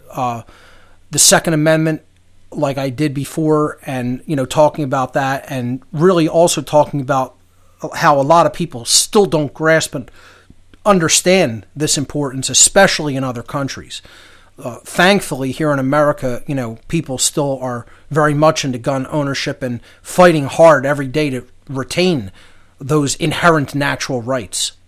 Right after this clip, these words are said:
On future shows, I'll also be talking about, uh, the occult history of Nazism.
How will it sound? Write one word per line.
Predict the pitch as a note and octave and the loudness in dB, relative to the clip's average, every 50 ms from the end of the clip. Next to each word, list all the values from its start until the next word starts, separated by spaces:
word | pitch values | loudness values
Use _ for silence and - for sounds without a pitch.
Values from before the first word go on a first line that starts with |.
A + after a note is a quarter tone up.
| _ _ _ _ _ _ _ - - - - - - - - - - - - - - | _ _ _ _ _ _ _ -20 -20 -20 -20 -20 -20 -20 -20 -20 -20 -20 -20 -2 0
On | E3+ E3 D#3 | 2 2 2
future | - - G3+ G#3+ F#3+ - G3+ F#3 | 0 2 0 0 2 2 0 0
shows, | - - G3 F#3 E3+ E3 | 2 4 4 4 6 6
I'll | D#3 | 6
also | D3+ D3+ E3 F3 E3 - - D#3+ | 6 6 6 6 4 2 0 0
be | C#3+ D3+ | -4 -6
talking | C#3 - E3 E3 D#3 D#3 - D#3+ C#3+ | -6 2 4 4 4 4 0 -6 -6
about, | B2+ B2 C#3+ C#3+ C#3 C3+ - - - - - _ _ _ _ - | -4 -2 -2 0 0 -2 -4 -10 -20 -20 -20 _ _ _ _ -6
uh, | - C#3 C3 B2 | -4 -4 -4 -2
the | B2 D3+ D#3 | -2 -2 -2
occult | D3 - - F#3+ F#3+ F#3 F#3 - | -2 -2 0 0 0 0 0 -2
history | - F#3+ F#3 - - - F3 D#3 | -2 0 0 0 0 0 -2 -2
of | C#3+ A#2 | -2 -2
Nazism. | C3+ C#3 D3 D3+ D#3 D#3 - - C3+ A#2+ A#2 G#2+ - - G2 F#2 | -2 0 2 2 2 0 0 -2 -4 -4 -6 -6 -8 -10 -10 -14